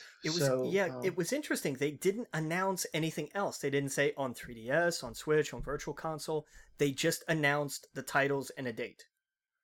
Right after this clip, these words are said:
Speaker 2: They showed on the screen three D S.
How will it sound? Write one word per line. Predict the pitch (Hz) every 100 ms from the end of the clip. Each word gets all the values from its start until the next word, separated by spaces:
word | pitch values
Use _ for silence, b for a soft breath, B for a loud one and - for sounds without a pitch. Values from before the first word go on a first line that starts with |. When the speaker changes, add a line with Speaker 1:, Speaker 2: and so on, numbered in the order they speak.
| _ B B -
Speaker 2:
They | 175
showed | 156 - 196 202 196 185 -
on | 156 151
the | 147
screen | - - 135 120 107 143 _ _ _ _ -
three | 156 143
D | -
S. | - - - -